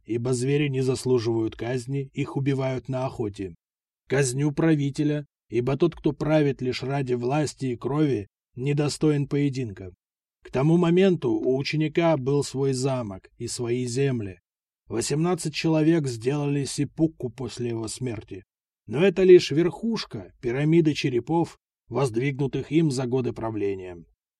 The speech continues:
А в замке я нашёл звезду удержания, настроенную на меня. Твой предок любезно разрядил ловушки, но следы остались. Он ждал меня и опоздал буквально на сутки.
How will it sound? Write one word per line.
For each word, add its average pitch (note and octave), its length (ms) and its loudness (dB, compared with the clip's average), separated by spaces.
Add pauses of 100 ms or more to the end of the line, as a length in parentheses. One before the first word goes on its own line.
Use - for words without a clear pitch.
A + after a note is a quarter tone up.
(280)
А G#2 160 0
в G#2+ 60 -6
замке E3 560 2
я D3+ 160 4
нашёл D3 420 0
звезду C3 560 2
удержания, C3+ 920 -2
настроенную C3+ 800 -2
на B2+ 120 0
меня. G2+ 760 -4 (500)
Твой A#2+ 200 4
предок A#2+ 380 -2
любезно B2 460 0
разрядил C3 500 2
ловушки, F#2+ 640 -4 (240)
но C3 140 -6
следы D3 320 0
остались. D3 640 -4 (420)
Он C3+ 220 0
ждал D3 380 2
меня C3+ 500 0 (140)
и G#2+ 100 -6
опоздал A#2 580 0
буквально C3 480 -4
на B2+ 140 -6
сутки. F#2+ 560 -12